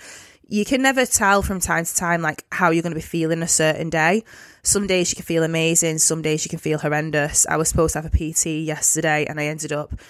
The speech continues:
messaging my P T literally an hour before saying, like, "Yeah, I, I can't, I can't do it. I'm, like, literally, like, throwing up." And he was still texting me at, um, so that was in, like, the afternoon. I was,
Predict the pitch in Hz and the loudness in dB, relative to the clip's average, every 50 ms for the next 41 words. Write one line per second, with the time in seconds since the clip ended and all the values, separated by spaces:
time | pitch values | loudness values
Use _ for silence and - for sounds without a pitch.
0 | - - - - _ 175 170 160 - - 165 160 160 151 147 151 156 - - 160 | -20 -20 -20 -12 _ -2 -2 0 2 0 0 2 2 0 0 0 -4 -6 -4 2
1 | 160 - 160 156 151 - - 165 156 151 151 147 123 - - 156 151 151 147 147 | 2 2 2 2 0 2 2 2 4 4 2 0 0 0 -2 -2 0 0 0 0
2 | 156 143 151 151 - - 147 143 139 147 151 160 - - 160 147 151 151 147 147 | 2 2 0 -2 -2 -2 -2 0 2 2 2 2 0 0 2 2 2 2 0 0
3 | 147 151 - - 143 139 147 - - - - - 151 147 147 135 143 - - 160 | -4 -6 -4 -4 -4 -2 -4 -6 -10 -14 -8 -4 -2 0 0 0 -2 -4 -6 -8
4 | 147 - - - - - - 143 - - - - 151 139 135 143 143 - - - | -8 -8 -8 -8 -4 -4 -4 -4 -4 -10 -8 -6 -4 -4 -4 -4 -6 -8 -10 -18
5 | - - - - - - 339 330 370 330 294 254 226 233 220 214 208 196 127 185 | -20 -20 -20 -10 -2 0 2 4 6 6 6 6 4 4 4 4 4 6 6 4
6 | 202 202 185 185 - - 226 202 165 - - - 180 175 165 165 165 - - - | 4 6 4 4 4 2 0 0 0 0 0 0 2 4 4 4 4 2 0 -4
7 | - 196 185 175 170 165 165 160 160 - - - - - _ _ _ _ _ _ | -2 0 2 2 2 2 2 2 0 2 0 -2 -2 -2 _ _ _ _ _ _
8 | _ _ _ _ _ _ _ _ - 202 196 180 180 185 - - 208 196 - - | _ _ _ _ _ _ _ _ 0 0 2 2 2 0 2 0 0 0 2 0
9 | 196 - - - 196 190 180 170 165 160 165 165 160 - - - - - - - | -2 -2 -2 -4 -4 -2 -2 0 2 2 4 2 2 0 -2 -12 -20 -20 -20 -20
10 | - _ _ _ _ 185 180 170 170 170 175 170 165 175 175 170 - - - - | -20 _ _ _ _ 4 4 6 4 4 2 0 -2 -4 -8 -8 -4 0 2 2
11 | - - 190 180 185 175 175 165 165 - 180 175 170 165 - - - 175 175 175 | 2 2 2 0 -2 -2 -2 -4 -4 -2 0 0 0 0 -2 -8 -10 -8 -6 -4
12 | 175 170 165 160 160 170 - - | -4 -2 -2 -4 -4 -4 -6 -8